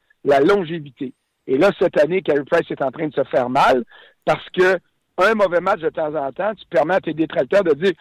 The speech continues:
Oh, il vaut pas dix millions, oh, il est pas si bon que ça, regardez-le aller, votre gardien le meilleur au monde. »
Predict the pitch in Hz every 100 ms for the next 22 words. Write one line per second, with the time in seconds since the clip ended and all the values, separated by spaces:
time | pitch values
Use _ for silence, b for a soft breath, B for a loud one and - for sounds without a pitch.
0 | b b 254 277 226 220 240 208 262 185
1 | 214 214 220 233 262 b b 240 233 233
2 | 240 233 262 269 214 170 220 220 - b
3 | - 175 226 226 233 220 220 240 208 175
4 | 190 180 208 233 185 226 185 170 185 190